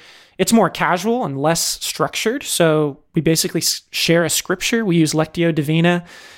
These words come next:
and look more closely at a short scripture, talk about it together,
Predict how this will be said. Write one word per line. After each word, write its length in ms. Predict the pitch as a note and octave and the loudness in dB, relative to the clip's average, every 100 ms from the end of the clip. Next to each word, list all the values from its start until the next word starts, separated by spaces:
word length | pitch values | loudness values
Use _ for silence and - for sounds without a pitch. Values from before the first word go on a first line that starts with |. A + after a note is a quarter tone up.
| _ | _
and 500 | D#3 D3+ D3 C#3 C3 - | -2 0 0 -2 -6 -4
look 320 | D3+ E3+ - _ - | -2 -2 -6 _ 2
more 180 | D#3 | 2
closely 500 | D3+ - E3+ - E3 D#3 | 2 0 -2 -2 -2 -2
at 100 | C#3 | -6
a 40 | |
short 280 | - F3 E3+ | -4 -4 -2
scripture, 600 | - F3+ - F#3 F3 E3+ - _ _ | -4 -4 -2 0 0 -2 -12 _ _
talk 280 | - D#3+ F#3 | 0 0 2
about 260 | E3+ E3+ | 2 2
it 140 | E3+ E3 | 2 -2
together, 720 | F3 D3+ D#3+ D#3+ D#3+ E3 E3 | -6 -2 0 0 -2 -4 -10